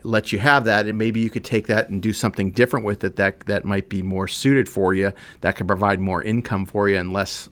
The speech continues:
uh, worry and stress too. And, um, you know, hopefully she would feel strongly about you, you know, looking out for your best interest too.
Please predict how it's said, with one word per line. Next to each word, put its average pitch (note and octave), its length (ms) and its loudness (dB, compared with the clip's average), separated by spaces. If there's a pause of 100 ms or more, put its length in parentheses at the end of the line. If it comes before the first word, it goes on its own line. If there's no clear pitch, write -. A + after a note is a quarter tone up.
uh, F#2 240 -8
worry G#2+ 360 2
and E2 120 -8
stress G2 500 0
too. G#2+ 300 0 (440)
And, F#2+ 320 -2
um, F#2 400 -8 (140)
you F#2 120 -8
know, F#2 60 -6
hopefully G2+ 320 -4
she - 160 -4
would F#2 120 -2
feel G2 160 -2
strongly G2 500 2
about F#2 300 0
you, F#2+ 260 -4
you F#2+ 140 -6
know, F2+ 80 -4
looking F#2 320 -6
out F#2 140 -4
for - 140 -8
your C3+ 180 4
best G#2+ 280 2
interest F#2+ 360 -2
too. G2 260 0